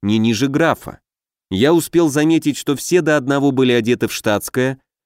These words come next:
хотя наверняка чуть ли не каждый имел чин в армии или министерстве. А цесаревич и вовсе имел право носить на мундире с полдюжины орденов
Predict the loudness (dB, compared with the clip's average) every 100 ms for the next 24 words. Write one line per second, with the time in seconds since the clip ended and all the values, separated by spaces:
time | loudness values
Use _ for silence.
0 | _ -2 0 2 2 2 2 0 0 -2
1 | 0 -2 0 0 0 0 -2 0 0 2
2 | 0 -2 -2 -2 0 0 2 0 0 -4
3 | _ -4 -2 0 2 0 0 -2 -4 -4
4 | -8 -10 -10 _ _ _ _ -8 -6 -4
5 | -2 2 4 4 2 2 2 0 0 0
6 | 0 0 0 0 0 0 -2 -4 -2 0
7 | 0 0 0 0 0 -2 0 -2 -2 -2
8 | -2 -2 0 0 -2